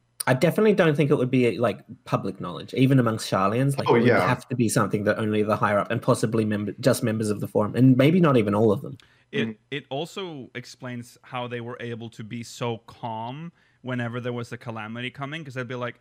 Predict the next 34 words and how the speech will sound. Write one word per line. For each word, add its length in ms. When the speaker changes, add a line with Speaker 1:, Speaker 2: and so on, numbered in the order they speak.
Speaker 3:
"Oh, 120
is 200
this 220
the 120
one? 280
No, 320
it'll 180
just, 180
just 220
gonna 140
affect 320
Eorzea. 560
Don't 200
worry 200
about 360
it." 160
And 160
then 140
they 100
just 260
chill. 280
Speaker 1:
Mm-hmm. 80
Speaker 3:
So, 260
yeah, 220
it, 120
it 220
explains 540
that 220
part 220
of 160
their 320
behavior, 560
I 60
guess. 320